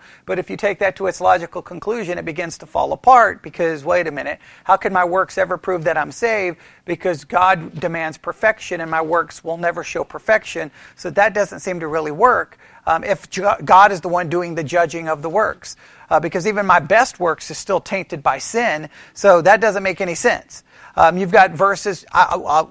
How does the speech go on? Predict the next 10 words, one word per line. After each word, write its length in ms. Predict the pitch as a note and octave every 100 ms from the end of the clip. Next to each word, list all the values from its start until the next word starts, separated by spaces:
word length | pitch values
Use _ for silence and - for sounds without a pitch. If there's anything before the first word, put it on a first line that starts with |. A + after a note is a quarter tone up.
| -
we've 200 | D#3+ E3
talked 260 | - F#3+ -
about 220 | E3+ C3+
it. 160 | C3+ - _ _ _
I 120 | - F#3
think 200 | A3 F#3
even 220 | G#3 G#3
Genesis 500 | E3 A3 G3+ A3 E3+
one 280 | F#3 A3 G#3
one, 400 | C4 C#4+ B2+